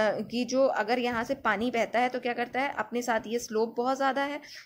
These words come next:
तो ये अपने साथ पानी को बहुत तेज़ी से बहा ले जाता है, अम, सॉरी, अ, मिट्टी को भी साथ में बहा ले जाता है।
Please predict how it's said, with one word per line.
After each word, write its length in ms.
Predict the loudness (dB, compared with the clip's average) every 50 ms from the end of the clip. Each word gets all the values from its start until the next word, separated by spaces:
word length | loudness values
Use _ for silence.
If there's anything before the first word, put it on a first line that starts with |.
| _ -4
तो 60 | -2
ये 140 | 0 2 2
अपने 220 | 0 2 0 0
साथ 140 | 0 0 0
पानी 320 | 0 0 0 0 0 0 0
को 100 | -2 -2
बहुत 220 | 0 0 0 0
तेज़ी 340 | 0 -2 -4 -4 -4 -4 -2
से 120 | -2 0
बहा 220 | 0 2 2 2 0
ले 120 | 0 0
जाता 320 | 0 -2 -2 0 0 0
है, 80 | 0 0
अम, 380 | 0 -2 -2 -2 -4 -4 -6 -4
सॉरी, 280 | 0 0 2 2 0 -2 -8 -16 -20 -14 -6 0
अ, 120 | 0 2
मिट्टी 300 | 4 4 4 4 4 2
को 120 | 4 4 4
भी 120 | 4 2
साथ 200 | 2 2 2 2 2 0
में 160 | -2 0 0
बहा 200 | 0 2 2 2
ले 180 | 2 2 0 -2
जाता 280 | -4 -4 -4 -4 -4
है। 100 | -6 -6